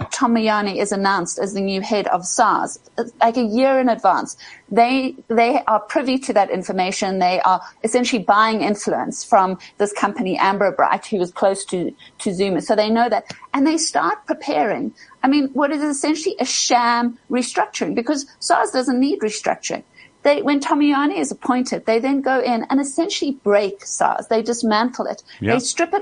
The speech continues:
Speaker 1: of its investigative capacity. So not only is there then the shortfall in revenue collection, but, but actually there is an acceleration of criminal activity because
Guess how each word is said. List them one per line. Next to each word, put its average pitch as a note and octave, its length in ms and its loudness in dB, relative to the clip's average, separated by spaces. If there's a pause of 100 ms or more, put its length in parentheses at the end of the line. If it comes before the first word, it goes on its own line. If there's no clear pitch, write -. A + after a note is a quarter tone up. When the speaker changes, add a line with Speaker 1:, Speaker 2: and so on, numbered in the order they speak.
Speaker 1:
of A#3+ 160 2
its A#3 240 -2
investigative G#3+ 640 -2
capacity. - 560 -4 (240)
So - 160 -2
not G4 300 0
only B3+ 380 2
is A3+ 280 -2
there A3 180 0
then G#3+ 260 0
the G#3+ 60 0
shortfall G#3+ 680 -2
in G#3 80 0
revenue G3+ 420 -2
collection, - 540 -6 (480)
but, C#4+ 220 2 (600)
but A#3 240 0
actually C#4 340 0
there C4 180 2
is C4 80 2
an A#3 100 2
acceleration A#3 880 0
of G#3 200 0
criminal C#4+ 420 2
activity F#3+ 500 -2
because B3+ 400 -2